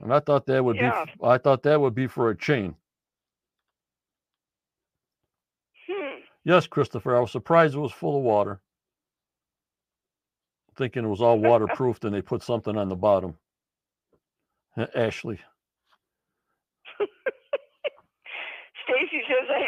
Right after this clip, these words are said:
Speaker 2: handful of mud, and Daniel says Batman decoder ring. And then Ashley said, "Yeah, it's wood, John." <laughs>
Speaker 1: <laughs> You,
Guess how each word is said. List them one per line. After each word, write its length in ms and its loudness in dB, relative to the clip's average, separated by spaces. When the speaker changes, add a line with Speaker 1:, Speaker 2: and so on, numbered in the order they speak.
Speaker 2:
handful 380 -2
of 100 -4
mud, 280 -2
and 140 -12
Daniel 380 0
says 160 0
Batman 500 0
decoder 560 -4
ring. 260 -6
And 160 -4
then 140 0
Ashley 460 -2
said, 140 0
"Yeah, 260 2
it's 200 -10
wood, 260 0
John." 280 0
<laughs> 100 -2
Speaker 1:
<laughs> 0 -
You, 120 0